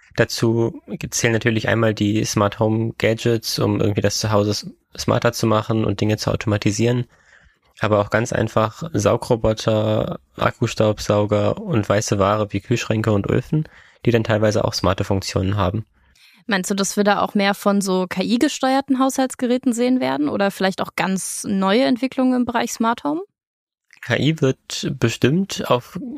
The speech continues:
Speaker 1: in ganz, ganz vielen Produkten mit draufstehen, dass es mit K I ist.
Speaker 2: <laughs>
Speaker 1: Wie viel sich da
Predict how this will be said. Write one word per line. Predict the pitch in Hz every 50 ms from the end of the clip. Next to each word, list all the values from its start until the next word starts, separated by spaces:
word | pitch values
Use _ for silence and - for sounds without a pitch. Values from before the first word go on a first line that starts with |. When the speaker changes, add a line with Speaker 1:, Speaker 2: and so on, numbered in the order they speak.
| 277 -
Speaker 1:
in | - 117 113
ganz, | 117 127 139 - - -
ganz | - 131 123 123 -
vielen | - - 127 123 123 120 117 120 120 123 -
Produkten | - - 113 113 113 - - - 117 113 110 110 113 - -
mit | - 107 - - -
draufstehen, | 107 110 110 - - - 113 110
dass | 107 107
es | 107 -
mit | 113 107 107 -
K | - - 101 - 113
I | 110 117
ist. | - 123 120 - - - - _ _ _ _ _ _ _
Speaker 2:
<laughs> | - 240 - - 208 - - - - - - _ _ -
Speaker 1:
Wie | 113 113 120 127
viel | 127 127 - - 127 123 123 123 120 120
sich | 113 113 113 -
da | - 107 107 107 107 107 -